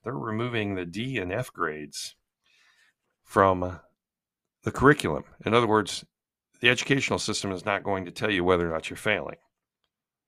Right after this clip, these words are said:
<laughs> It's a new system. It's known as competency-based learning. Okay? In other words, they're, in other words, you, you get to pass no matter what,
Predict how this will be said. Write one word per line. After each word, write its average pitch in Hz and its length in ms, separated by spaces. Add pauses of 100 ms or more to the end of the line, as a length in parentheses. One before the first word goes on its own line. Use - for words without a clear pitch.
(160)
<laughs> - 180 (180)
It's 113 160
a 123 60
new 135 140
system. 104 400
It's 85 160
known 101 320
as 90 480 (440)
competency-based 107 1700
learning. 90 520 (1040)
Okay? 92 420 (440)
In 170 80
other 190 100
words, 156 200
they're, 160 180 (960)
in 139 140
other 165 120
words, 120 160
you, 156 160
you 156 140
get 143 280
to 101 80
pass 110 460
no 101 60
matter 82 240
what, 76 280